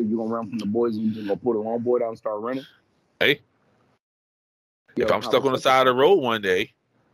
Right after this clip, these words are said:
Speaker 2: yes, I'll have a longboard to take me where the fuck I need to go.
Speaker 1: Ladies and
Speaker 2: Until
Speaker 1: gentlemen, if you, if y'all see Pablo husky ass on a longboard, knock him off of this.
Speaker 2: <laughs>
Speaker 1: The fuck is that husky ass nigga doing
Speaker 2: And,
Speaker 1: on a
Speaker 2: and I'm gonna
Speaker 1: longboard?
Speaker 2: have my scarf on, blowing in the breeze, bro.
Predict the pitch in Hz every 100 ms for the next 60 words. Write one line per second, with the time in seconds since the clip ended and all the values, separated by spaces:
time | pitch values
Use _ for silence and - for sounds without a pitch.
0 | - 131 156 - - 92 107 113 107 113
1 | 117 160 175 117 104 104 110 _ 107 -
2 | 117 120 117 110 - 123 117 120 120 107
3 | 110 139 120 113 _ _ 123 135 131 120
4 | 117 110 98 107 123 185 _ _ _ -
5 | 110 135 185 269 254 131 123 123 123 131
6 | - 120 120 113 110 110 113 117 117 117
7 | 113 113 - - - - - - - -
8 | - - 349 - - - 392 - - -
9 | - - - - - - - _ - _
10 | - _ 113 - 123 113 107 107 98 110
11 | 101 107 104 104 98 107 104 95 104 123
12 | 120 92 104 123 123 123 120 123 120 120
13 | - 160 170 131 123 110 117 135 131 139
14 | 139 147 214 113 90 90 110